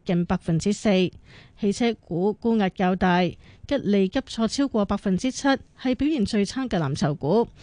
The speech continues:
比亞迪亦都係跌咗大概百分之四。內房同埋物管股就做好，重磅股友邦升超過百分之一，係表現最好嘅藍籌股。睇返今朝早港股表現啦，電話就接通咗安利資產管理董事總經理郭家耀傾下偈。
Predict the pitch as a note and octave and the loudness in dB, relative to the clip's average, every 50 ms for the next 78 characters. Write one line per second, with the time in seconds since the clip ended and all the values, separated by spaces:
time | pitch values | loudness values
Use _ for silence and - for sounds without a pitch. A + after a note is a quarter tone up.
0 | - - - - - - G#3 G#3+ A3+ G#3 F#3+ F3+ E3 D#3+ F3+ - G#3 G3+ F#3 D#3 | -20 -20 -20 -14 -4 -2 0 2 2 2 0 0 -2 -4 -2 0 0 2 2 2
1 | D#3 - E3+ E3 - E3+ D3+ F3+ - E3 D#3+ - - F3 E3+ - - F3+ - - | 0 -2 -4 -4 -2 -4 -4 0 0 0 0 0 0 0 0 0 -2 -4 -2 -2
2 | F3 E3 E3+ - G#3+ G#3+ G3 - G#3+ F#3 F#3+ F#3 F3 - - - - - - - | -2 0 0 2 0 0 2 2 2 2 4 2 0 -2 -6 -14 -20 -20 -20 -20
3 | - - - - - A#3 A#3+ B3 B3 - A#3+ G3 G3+ G3 G#3+ G3+ G3+ G3+ G3+ G3+ | -20 -20 -20 -8 -2 0 2 2 2 2 2 0 2 2 2 2 4 4 4 4
4 | G#3 G#3+ G#3+ G3+ - G#3+ B3+ D#4+ D4+ - C4 - G3+ F#3 G#3 F#3+ F#3+ F3 F3 D3+ | 4 2 0 0 0 -2 -2 -2 -2 -2 -2 0 0 0 2 0 0 0 2 2
5 | F#3 A3+ - - - - - - A#3 G#3 G#3+ G#3 G3+ F#3+ G#3+ A3+ - F3 F#3 G#3 | 2 2 0 -2 -8 -16 -8 -4 0 0 0 0 0 0 0 0 0 0 0 0
6 | G3+ F#3 D#3 E3 F3 F#3 - A3+ A3+ A3+ A3 A3 - - A#3+ A3 A3+ - - A#3+ | 0 0 0 0 -2 0 0 2 2 2 0 -4 -6 -4 -2 -2 -2 0 0 -2
7 | A3+ - - F#3 E3+ E3+ - F3 - - E3+ D#3+ E3+ - G3+ G3 G#3+ G#3+ G#3 - | -2 0 0 0 0 0 -2 -4 -2 -2 -2 -2 0 -2 0 2 2 2 2 0
8 | - - - D#3+ D3+ - A3 F3+ F#3+ E3+ D#3+ D#3 - F3 D#3 E3 F3 C#3+ D3+ E3+ | -4 -8 -6 -4 -2 -2 -2 0 0 0 0 0 -2 -2 -2 -2 -2 -2 -2 -2
9 | F#3 D#3+ D3 B2+ A2+ G#2 - - F3 C3+ B2+ B2+ - D3+ F#3 A3+ F#3+ - - - | -2 -2 0 -2 -2 -4 -4 -4 -4 -4 -4 -4 -2 0 0 0 0 -2 -6 -16
10 | - - - - - - - - G#3 - A#3 A3+ A3+ A3+ A#3 G3+ A3+ - G#3+ F#3 | -20 -20 -20 -18 -18 -10 -4 -2 0 2 2 2 2 2 2 0 0 0 0 0
11 | F3+ F#3+ F3+ G3 F#3 G3+ F#3+ - F3+ F3+ F#3+ F3+ E3+ F#3 F#3+ F#3+ G3 - G3 G3 | 0 0 0 0 0 0 -2 0 0 2 2 2 2 2 2 2 2 2 2 0
12 | A#3 C4+ - A3+ G#3 - - B3 C4+ C4+ - G3 F3 F#3+ - G#3 A3 A3 G#3 F3+ | 2 2 0 0 0 0 -2 -2 -2 0 0 2 2 2 2 2 2 2 4 2
13 | F3 F#3 - - A3 - G3 F3+ F#3 F3+ - D#3 F3 E3+ D#3+ D3+ D#3 E3+ - - | 2 0 -2 -4 -4 -2 0 -2 0 0 0 0 2 2 0 0 0 -2 0 0
14 | E3 D3+ - D3+ E3 D#3+ - F#3 G3 F3 D#3 D#3 - E3 E3 - G3 G3 G3 F3 | -2 -2 0 -2 -2 0 0 0 2 2 0 0 -2 -6 -4 -2 0 0 0 0
15 | D#3 - G3+ G3 F3 E3 G3 F#3 | 2 2 2 2 2 2 2 0